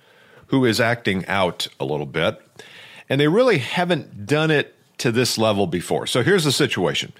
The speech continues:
The guy that works for the person I'm coaching has been with this company for,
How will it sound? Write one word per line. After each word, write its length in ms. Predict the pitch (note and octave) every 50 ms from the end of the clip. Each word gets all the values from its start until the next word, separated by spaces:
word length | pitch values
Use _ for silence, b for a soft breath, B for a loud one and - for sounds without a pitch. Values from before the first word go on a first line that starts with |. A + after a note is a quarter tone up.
| B B B B B B B B B
The 60 | -
guy 180 | G#2 A#2+ C3+ D3+
that 80 | D3
works 240 | A#2+ A#2 C3 A#2+ -
for 240 | - A#2 A2 G2+ -
the 280 | - F2+ G2 - G#2 F#2
person 320 | - A2+ G#2+ - - F#2
I'm 120 | F#2 G2+ G2+
coaching 440 | - F#2 F2 E2 - F2 D#2+ D#2+
has 160 | D2+ E2+ E2+ D#2
been 240 | D#2 F2+ G#2+ A2+
with 140 | A2+ G#2+ -
this 140 | - A2 -
company 380 | - - F#2 F2+ - F#2 F#2 F2
for, 380 | - - F2 F2 E2+ E2 D#2+